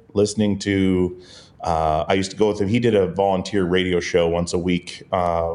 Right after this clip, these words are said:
on the little island we grew up on in Alaska. And, and, um, he would, I would, I was too young. I wanted to go with him and he would let me, but I couldn't stay quiet.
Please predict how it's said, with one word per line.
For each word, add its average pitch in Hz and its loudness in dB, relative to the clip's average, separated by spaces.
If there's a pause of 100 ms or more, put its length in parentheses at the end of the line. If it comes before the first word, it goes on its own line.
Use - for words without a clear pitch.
on 92 0
the 92 0
little 92 0
island 92 0
we 85 -6 (320)
grew 92 2
up 85 -2
on 82 -2
in 82 -4
Alaska. 85 0
And, 85 -2
and, 87 0
um, 78 -2 (800)
he 131 4
would, 123 2
I 123 2
would, 120 -2 (160)
I 113 2
was 113 -2
too 107 -2
young. 98 2
I 101 2
wanted 110 0
to 87 -6
go 90 4
with 101 2
him 98 0
and 90 0
he 90 2
would 85 0
let 135 2
me, 95 -2
but 95 0
I 90 0
couldn't 117 0
stay - -2
quiet. 92 -2